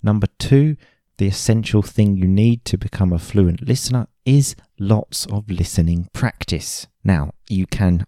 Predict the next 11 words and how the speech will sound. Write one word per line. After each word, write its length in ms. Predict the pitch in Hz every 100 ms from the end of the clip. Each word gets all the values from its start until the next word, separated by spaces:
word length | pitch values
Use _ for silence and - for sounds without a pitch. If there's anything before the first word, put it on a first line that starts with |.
| -
one 240 | 92 90
hundred 420 | - 107 92 85
percent 400 | 90 - 78 - -
get 320 | 101 82 - -
lots 320 | 90 85 -
of 160 | 87 87
listening 420 | 87 - - 80
practice 560 | - - - - - -
for 140 | -
free 480 | - - 107 113 127 - _ -
but 300 | 107 - -